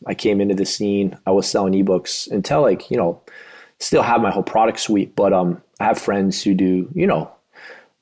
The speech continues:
multi six figures a month in ad spend and revenue from selling, you know, ten to twenty dollar, um, ebooks. And it's, it seems like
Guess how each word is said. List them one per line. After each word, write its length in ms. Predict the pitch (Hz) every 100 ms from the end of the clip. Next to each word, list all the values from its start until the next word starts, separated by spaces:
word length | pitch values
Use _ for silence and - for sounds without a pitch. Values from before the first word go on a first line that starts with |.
| -
multi 280 | 113 110
six 240 | 107 98 -
figures 320 | 110 101 92
a 60 | 92
month 360 | 98 101 98
in 100 | 95
ad 280 | - 92 98
spend 420 | - 101 101 98
and 240 | 90 90 92
revenue 520 | 98 98 98 98 98
from 640 | - - 92 90 87 85 -
selling, 600 | - - 98 95 92 90 - _
you 120 | 117
know, 240 | 90 90 - _ _
ten 300 | - 110 107
to 60 | 104
twenty 340 | - 110 104
dollar, 520 | 98 92 92 92 85 - _ - _ _ _ _ - -
um, 340 | - 50 50 - _
ebooks. 520 | 160 208 - - - -
And 280 | 101 95 92
it's, 420 | - - - - -
it 80 |
seems 300 | - 175 226
like 320 | 196 160 -